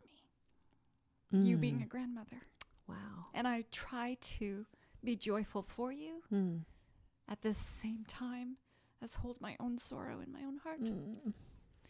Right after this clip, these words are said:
Speaker 1: But that's, that's an example right there.
Speaker 2: Yeah.
Speaker 1: Um, that's an example of joy
Speaker 2: Yeah.
Speaker 1: and sorrow, one in each hand.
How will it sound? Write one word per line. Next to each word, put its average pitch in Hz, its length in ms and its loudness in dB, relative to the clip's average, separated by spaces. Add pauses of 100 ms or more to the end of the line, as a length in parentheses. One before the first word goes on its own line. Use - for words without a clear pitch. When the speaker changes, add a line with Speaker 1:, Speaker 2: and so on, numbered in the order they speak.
(360)
Speaker 1:
But - 160 10
that's, 277 320 10
that's 320 240 12
an 294 80 8
example 247 500 8
right 180 360 6
there. 202 460 6 (140)
Speaker 2:
Yeah. 185 300 8 (520)
Speaker 1:
Um, 170 420 4 (1400)
that's 208 180 0
an 214 80 2
example 185 580 4 (2000)
of 185 120 0
joy 190 200 8
Speaker 2:
Yeah. 180 60 10
Speaker 1:
and 185 140 6
sorrow, 170 340 2
one 175 200 4
in 185 100 2
each 185 180 -4
hand. 165 300 -4